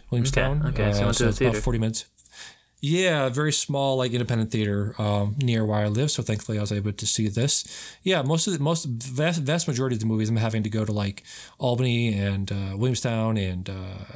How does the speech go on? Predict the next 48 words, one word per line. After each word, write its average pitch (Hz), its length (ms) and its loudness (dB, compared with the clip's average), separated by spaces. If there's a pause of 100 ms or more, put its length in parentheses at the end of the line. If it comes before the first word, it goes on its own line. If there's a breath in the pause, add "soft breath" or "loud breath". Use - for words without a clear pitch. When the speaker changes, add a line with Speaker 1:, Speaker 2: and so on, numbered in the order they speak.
(160)
Speaker 1:
you 117 60 -8
know, 104 100 -4
smaller 123 680 2
towns 113 400 -2
around 107 360 0
me 151 140 2
because 104 380 0
the 107 100 -4
theater 104 380 -2 (360 loud breath)
that 117 100 0
I 107 40 2
walk 117 300 2
to, 110 380 0 (120)
uh, 104 320 -4
isn't 117 140 0
showing 113 380 0
these. 165 340 0
Um, 98 360 0
but 113 100 -2
yeah, 170 180 0
hopefully 160 320 0
it'll 127 120 0
play 113 260 0
somewhere 107 460 0 (340 loud breath)
near 165 180 2
you, 127 240 2
or 202 200 2
it'll 196 340 2
probably 165 260 0
come 123 200 -2
to 120 40 2
V 117 160 2
O 110 60 2
D. 104 260 -2
I 120 80 -2
can, 143 140 0 (100)
I 123 140 0
can 117 320 0
very 110 140 0
much 110 180 0
see 117 80 0
this 104 160 -2
movie 104 180 0
come 110 160 0
to 104 80 0
V 104 140 0
O 101 40 2
D, 101 220 0